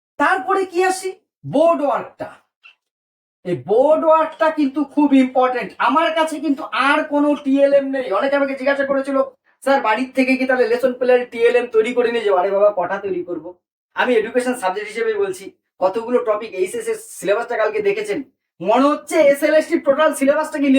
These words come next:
ইলেভেন টুয়েলভে ঢুকিয়ে দিয়েছে। খুব বাজে সিলেবাস আমি বলবো। হ্যাঁ, হয়তো অনেক কিছু শিখবে ছেলেমেয়েরা, কিন্তু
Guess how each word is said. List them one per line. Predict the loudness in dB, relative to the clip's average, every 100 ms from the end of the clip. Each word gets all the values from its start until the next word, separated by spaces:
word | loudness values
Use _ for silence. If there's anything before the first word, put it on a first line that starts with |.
| 2 0
ইলেভেন | 2 2 2
টুয়েলভে | 0 0 0
ঢুকিয়ে | -2 -8
দিয়েছে। | -8 -8 -8 -10 _ _ _ -2
খুব | -2 0
বাজে | 0 0 0 -2
সিলেবাস | 0 0 0
আমি | -2 -2
বলবো। | -2 0
হ্যাঁ, | 0 -2
হয়তো | -2 -2
অনেক | -4 -4
কিছু | -10 -8
শিখবে | -2 -2 -2 0
ছেলেমেয়েরা, | 2 2 -2 -4 -6 _ _ 0
কিন্তু | 2 2 -4 -12